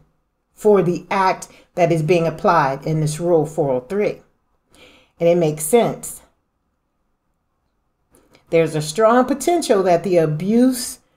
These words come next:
evidence the government references will end up serving as prejudicial propensity evidence.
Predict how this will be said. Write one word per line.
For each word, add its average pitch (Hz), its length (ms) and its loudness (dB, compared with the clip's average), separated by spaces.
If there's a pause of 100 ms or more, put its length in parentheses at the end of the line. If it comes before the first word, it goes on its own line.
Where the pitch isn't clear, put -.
(260)
evidence - 680 -2 (220)
the 165 100 -4
government 226 600 2
references 220 720 0
will 156 260 0
end 202 260 0
up 214 140 4
serving 208 440 0
as 160 140 -2
prejudicial 202 640 -2
propensity 202 640 -2
evidence. 160 580 -6